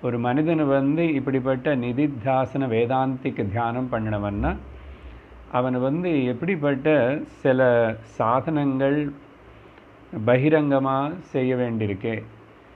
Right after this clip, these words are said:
ரெண்டாவது வந்து தியான அந்தரங்க சாதனானி. தியானத்துக்கு உட்காரத்துக்கு முன்னாடி அங்க என்ன பண்ணணும்,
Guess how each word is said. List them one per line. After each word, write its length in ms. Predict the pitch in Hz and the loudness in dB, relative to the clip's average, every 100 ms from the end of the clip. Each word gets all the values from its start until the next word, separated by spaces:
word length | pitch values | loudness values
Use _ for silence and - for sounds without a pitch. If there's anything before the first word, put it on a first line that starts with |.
| - - - - | -20 -20 -14 -4
ரெண்டாவது 560 | 123 156 185 175 143 | 0 2 4 4 4
வந்து 720 | 135 135 147 147 113 127 151 151 175 - - - - - - 117 | 2 2 2 2 2 0 -2 -4 -10 -20 -20 -20 -20 -20 -14 -10
தியான 640 | 101 127 127 156 175 180 - - - - | -2 2 4 2 0 -2 -4 -18 -20 -10
அந்தரங்க 720 | - 135 156 165 160 156 156 165 | -2 0 2 2 4 4 2 0
சாதனானி. 960 | 160 117 120 117 120 113 107 120 120 117 - - - - - - - - 113 | 2 2 2 0 -2 0 0 -2 -6 -10 -20 -20 -20 -20 -20 -20 -20 -12 -4
தியானத்துக்கு 720 | 117 131 175 180 - 165 165 | 0 0 -2 -4 -6 -2 0
உட்காரத்துக்கு 640 | 135 123 147 143 139 139 | 0 0 2 2 0 -6
முன்னாடி 840 | 131 117 120 127 139 143 143 151 - - - - - - - - - - - - - - - - - - | -4 -2 -2 0 2 2 2 0 -4 -16 -20 -20 -20 -20 -20 -20 -20 -20 -20 -20 -20 -20 -20 -20 -16 -6
அங்க 360 | 139 151 156 | -2 4 4
என்ன 380 | 147 131 131 143 | 4 4 2 2
பண்ணணும், 540 | 139 117 113 110 107 | 0 -2 0 -2 -2